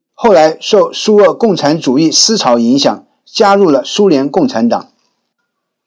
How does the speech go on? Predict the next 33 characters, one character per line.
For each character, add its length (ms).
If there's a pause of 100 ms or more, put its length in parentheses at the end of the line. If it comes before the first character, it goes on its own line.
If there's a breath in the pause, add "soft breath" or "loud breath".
(320)
从 200
此 240
以 120
后， 380 (100)
他 160
开 200
始 200
了 100
政 260
治 160
生 200
涯。 320 (400)
一 160
九 180
九 220
六 160
年 260
八 260
月 160
初， 380 (880)
他 140
获 220
委 200
任 260
为 220
顿 260
涅 160
茨 240
克 220
州 340
副 280
州 180
长。 260